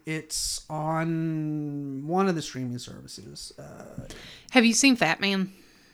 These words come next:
Speaker 1: Uh,
Speaker 2: The Mel
Speaker 1: no,
Speaker 2: Gibson
Speaker 1: I
Speaker 2: one?
Speaker 1: think you have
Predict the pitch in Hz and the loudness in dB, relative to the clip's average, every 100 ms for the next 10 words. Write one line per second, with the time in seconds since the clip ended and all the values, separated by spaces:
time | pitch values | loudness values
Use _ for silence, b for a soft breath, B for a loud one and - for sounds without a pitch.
0 | b b b b b b b - 185 170 | b b b b b b b 8 10 10
1 | 165 190 190 196 180 160 180 185 185 220 | 10 10 12 12 10 8 8 6 8 6
2 | - 196 190 170 - 156 147 143 135 - | 6 4 6 6 2 2 2 2 -4 -10
3 | - | -16